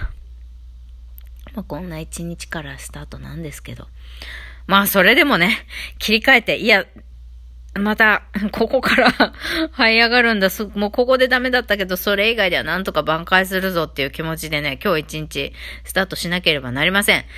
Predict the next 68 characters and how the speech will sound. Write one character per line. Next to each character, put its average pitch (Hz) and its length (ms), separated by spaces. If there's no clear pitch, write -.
も 139 420
う、 - 40
無 175 80
断 190 140
欠 190 180
勤 165 200
も 160 100
し - 100
て 175 140
ブ 165 140
ル 233 160
ー - 20
な 170 160
ん 160 60
だ 147 80
け 139 140
ど、 127 160
え、 170 180
こ - 160
の 185 100
収 190 200
録 185 200
の 180 100
後 185 180
に 139 120
ね、 147 100
「す 185 140
い 180 40
ま 190 140
せ 202 140
ん 196 60
で 190 100
し - 80
た。 190 160
寝 196 120
過 202 120
ご 208 120
し 196 100
ま 196 140
し - 80
た。 190 80
申 190 160
し 190 80
訳 185 200
あ 185 40
り 190 80
ま 202 120
せ 185 220
ん」 185 60
っ - 20
て 160 100
い 151 60
う 143 60
連 165 180
絡 175 220
と 156 300
お 170 80
詫 175 40
び 165 120
を 170 140
し - 760
に 190 140
行 202 100
き、 196 240
そ - 140
し - 140
て 214 100
ね、 233 180